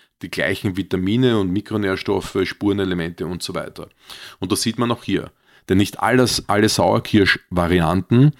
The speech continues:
werden diesen Effekt haben. Aber die Sorte Montmorency anscheinend schon.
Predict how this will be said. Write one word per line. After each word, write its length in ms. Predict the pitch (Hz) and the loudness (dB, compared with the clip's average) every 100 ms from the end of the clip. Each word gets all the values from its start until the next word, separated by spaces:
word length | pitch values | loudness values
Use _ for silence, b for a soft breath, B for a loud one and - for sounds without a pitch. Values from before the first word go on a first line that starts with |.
| B B | B B
werden 460 | 82 92 92 117 | 2 4 4 2
diesen 240 | 98 101 104 | 0 2 2
Effekt 440 | 90 110 - - | 2 0 -2 -2
haben. 320 | 78 78 - - B B B | -2 -2 -6 -16 B B B
Aber 200 | 90 90 | 0 2
die 100 | 90 | 4
Sorte 500 | 82 98 90 82 90 | 4 4 4 2 4
Montmorency 1040 | 87 90 92 92 82 87 104 - 127 135 - | 4 4 2 2 4 4 2 4 4 4 0
anscheinend 460 | 113 - 85 104 113 | -2 0 0 0 0
schon. 300 | 82 - | -2 -2